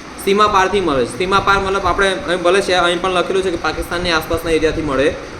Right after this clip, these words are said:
છે અથવા તેમાંથી મળે છે. સીમા પાર આવેલા વિસ્તારોમાં છે તેવા અહેવાલો વારંવાર પ્રસિદ્ધ થયા છે. અહેવાલો મીન્સ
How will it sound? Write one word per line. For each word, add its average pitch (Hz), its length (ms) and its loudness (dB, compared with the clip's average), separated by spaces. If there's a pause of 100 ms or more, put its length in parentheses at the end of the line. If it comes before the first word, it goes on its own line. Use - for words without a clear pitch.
(140)
છે 147 80 0 (2250)
અથવા 175 200 2
તેમાંથી 170 360 2
મળે 143 260 2 (440)
છે. 123 140 -2 (1200)
સીમા 196 200 2
પાર 214 180 2
આવેલા 196 240 4
વિસ્તારોમાં 190 460 0
છે 190 80 -2
તેવા 190 180 4
અહેવાલો 180 440 4
વારંવાર 180 460 4
પ્રસિદ્ધ 170 380 0
થયા 147 160 0
છે. 147 140 -4
અહેવાલો 180 380 4
મીન્સ 196 200 -2